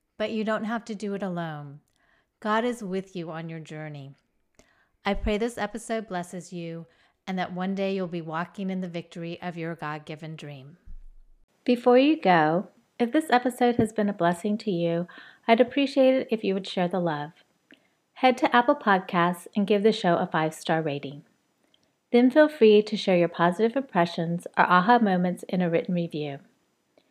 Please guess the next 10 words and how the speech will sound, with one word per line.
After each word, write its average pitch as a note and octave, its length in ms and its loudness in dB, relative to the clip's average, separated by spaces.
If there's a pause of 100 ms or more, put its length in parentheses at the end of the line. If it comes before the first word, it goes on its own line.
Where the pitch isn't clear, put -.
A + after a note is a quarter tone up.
(360)
Doing C4+ 320 6
so F#3+ 540 4
will G3+ 160 2
let F#3+ 200 6
our F3 160 4
fellow G3 420 4
modern-day F3+ 720 2
Proverbs G#3 440 0
thirty-one A3+ 480 2
women D#3 380 -4